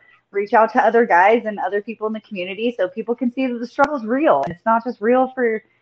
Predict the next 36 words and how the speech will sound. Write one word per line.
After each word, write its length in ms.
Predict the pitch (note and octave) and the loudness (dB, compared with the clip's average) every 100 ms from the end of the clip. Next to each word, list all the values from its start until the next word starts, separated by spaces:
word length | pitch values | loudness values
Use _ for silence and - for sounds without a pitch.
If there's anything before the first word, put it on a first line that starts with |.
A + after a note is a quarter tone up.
| _ | _
you 100 | G3 | -6
know, 100 | F#3+ | -4
it's 180 | G3+ - | -4 -4
just 200 | A3+ - | -8 -4
you 200 | F#3+ B3 | 2 2
and 100 | G#3+ | 2
your 100 | G#3 | -2
personal 360 | B3 D4 B3+ | -2 -2 -2
life. 140 | F#3+ A3+ | -2 -2
Like, 100 | G#3+ | -6
the 40 | |
struggle's 400 | - D4 C#4 A#3+ | -2 0 2 0
real 220 | A#3 D#4 - | 2 0 2
for 140 | - | 0
everybody 460 | D#4 C#4 D#3 D3 D#3+ | 0 -2 -6 -8 -6
all 160 | A#3 | -4
across 300 | B3+ - C4+ - | -4 -6 -10 -10
the 80 | F3+ | -8
board. 340 | A#3+ G3+ C#3 | -4 -4 -6
You 80 | C#3 | -8
know, 100 | F3 | -6
everybody's 420 | F3 A#3 A#3 A#3+ A#3 | -2 0 0 -2 0
got 260 | G#3+ A3 - - _ _ _ | 2 2 0 -6 _ _ _
something 280 | - A#3 A#3 | 0 2 2
going 240 | A3 G#3+ G3+ | 4 4 4
on, 240 | G3+ A#3+ | 2 2
but 120 | F#3+ | 2
we 120 | G#3 | 2
all 160 | G#3+ A3 | 4 4
can 140 | A#3+ | 0
be 200 | A3 A#3 | -4 -2
here 160 | A#3+ B3 | 2 2
together 440 | A#3 G#3+ A3+ C#4 C#4 | 0 -4 -2 -2 -4
to 80 | G3+ | -6
vent 320 | F3 G#3 B3 - | 0 2 0 -4
and 180 | F3 | -14